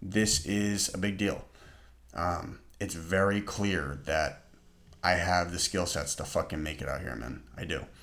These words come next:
It's incredibly clear. And I think it's gonna take a long time. And I'm just trying to do the right thing. There's a, obviously a part of me, too, that's like, "Yo, bro, <laughs> like, you wanted to be that guy. So, like, enjoy being that guy."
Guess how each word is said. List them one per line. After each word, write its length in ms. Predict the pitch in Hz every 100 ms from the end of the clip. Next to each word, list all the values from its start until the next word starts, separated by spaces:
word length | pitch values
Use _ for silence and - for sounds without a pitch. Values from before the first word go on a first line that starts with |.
| - - - - - -
It's 220 | - - - -
incredibly 560 | 92 - 95 92 82
clear. 400 | 71 - 52 - - -
And 120 | 92
I 40 |
think 200 | 87 98
it's 80 | 92
gonna 160 | 80 73
take 260 | - 85
a 40 | 78
long 300 | 76 80 80
time. 480 | - 76 90 110 - - - -
And 140 | -
I'm 120 | 80 85 - -
just 240 | - 107 -
trying 420 | - 90 90 87
to 100 | 85
do 300 | 85 87 71 -
the 80 | 80
right 220 | 76 71
thing. 240 | - - - - - - - - - - - - - - -
There's 260 | 107 101
a, 120 | 95 -
obviously 520 | 104 110 113 113 -
a 60 | 101
part 300 | - 113 113
of 80 | 98
me, 100 | 90
too, 240 | - 156
that's 200 | 127 87
like, 160 | 85 87
"Yo, 180 | 117 82
bro, 320 | 107 110 -
<laughs> 80 | -
like, 400 | 127 120 92 -
you 180 | 113 127
wanted 380 | 117 135 147 139
to 80 | 127
be 180 | 120 131
that 240 | 127 131
guy. 300 | 123 147 143 -
So, 300 | - 110 101
like, 340 | 98 95 92
enjoy 460 | 110 110 110 113 123
being 240 | 117 117 110
that 200 | 110 104
guy." 300 | 113 -